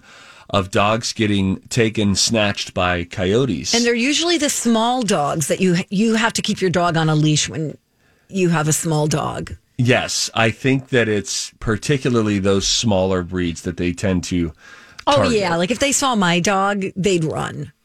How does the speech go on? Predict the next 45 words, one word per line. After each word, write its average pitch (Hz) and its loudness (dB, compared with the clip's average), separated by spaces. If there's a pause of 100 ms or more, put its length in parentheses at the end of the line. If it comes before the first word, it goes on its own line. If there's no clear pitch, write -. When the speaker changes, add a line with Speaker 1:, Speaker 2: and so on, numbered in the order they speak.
(1000)
Speaker 2:
They 277 2
wouldn't 240 0
be, 220 -2
you 247 4
know 262 2
what 262 4
I 254 2
mean? 254 2
They're 233 2
looking 233 2
for 190 0
prey, 170 0
squirrels, 165 0
things 196 2
Speaker 1:
You 120 4
know, 131 2
Speaker 2:
that 160 -2
are, 160 -2
that 220 -2
resemble 165 0
that. 143 -4 (240)
Speaker 1:
I'll 123 -2
tell 190 0
you 214 2
this, 135 0
though, - -2 (540)
and 113 4
this 127 2
is 117 0
anecdotally. 107 0
Down 107 0
the 113 0
street, 123 -2
there's 104 -4
a 92 -6
family 95 0
that 87 0
has 95 -2
a 92 -6
couple 95 -6
big 87 -2
dogs, - -4 (680)
and 98 2
they 110 2
saw 95 -2